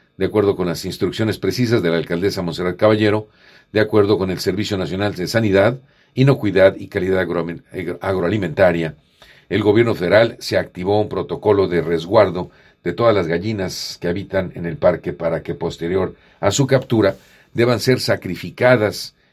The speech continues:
y así evitar la propagación del virus.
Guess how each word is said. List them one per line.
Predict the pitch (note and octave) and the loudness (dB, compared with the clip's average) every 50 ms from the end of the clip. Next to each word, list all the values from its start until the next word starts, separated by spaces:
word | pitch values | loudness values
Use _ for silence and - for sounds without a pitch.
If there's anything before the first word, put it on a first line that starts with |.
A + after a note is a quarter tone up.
| _ - | _ -6
y | F2+ F#2+ | -4 -4
así | F2 - - A2 G#2+ | -4 -4 -2 -2 0
evitar | G2 F#2 - - G2 G2+ F2+ | 0 -2 -2 2 2 2 4
la | F#2 F#2 - | 2 -2 -4
propagación | F2 E2+ D2 D#2+ D2+ C#2+ C#2+ C#2 - F#2 E2+ D#2+ | -4 -8 -6 -6 -8 -8 -8 -12 -10 -10 -10 -8
del | D#2 D2+ C#2+ | -8 -8 -8
virus. | B1+ - - - - - - - | -10 -16 -20 -20 -20 -18 -20 -20